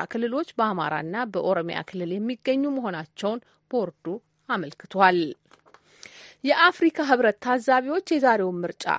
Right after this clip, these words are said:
ለመታዘብ ተሰማርተዋል። የምስራቅ አፍሪካ ተጠባባቂ ኃይል ስድስተኛውን ጠቅላላ ምርጫ የሚታዘቡ ሀያ ስምንት ታዛቢዎችን ወደ ተለያዩ የኢትዮጵያ አካባቢዎች እንደሚያሰማራ ከትላንት በስቲያ በሰጠው መግለጫ አስታውቋል።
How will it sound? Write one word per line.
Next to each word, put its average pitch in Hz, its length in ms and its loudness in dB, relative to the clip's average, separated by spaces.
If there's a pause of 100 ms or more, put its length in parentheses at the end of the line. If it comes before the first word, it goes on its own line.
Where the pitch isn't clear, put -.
ለመታዘብ 220 640 0 (180)
ተሰማርተዋል። 180 800 0 (440)
የምስራቅ 185 440 -2
አፍሪካ 208 360 -6 (120)
ተጠባባቂ 170 600 -2 (100)
ኃይል 277 280 -2
ስድስተኛውን 226 760 -4
ጠቅላላ 175 460 -6
ምርጫ 175 260 -14
የሚታዘቡ 185 680 -6 (140)
ሀያ 233 240 -2
ስምንት 277 380 -4
ታዛቢዎችን 202 840 -2
ወደ 214 200 -2 (100)
ተለያዩ 175 500 -4 (100)
የኢትዮጵያ 262 500 -4
አካባቢዎች 160 600 -6
እንደሚያሰማራ 214 800 -2 (440)
ከትላንት 247 440 0
በስቲያ 156 380 -6 (200)
በሰጠው 190 480 -6
መግለጫ - 360 -14
አስታውቋል። 165 560 0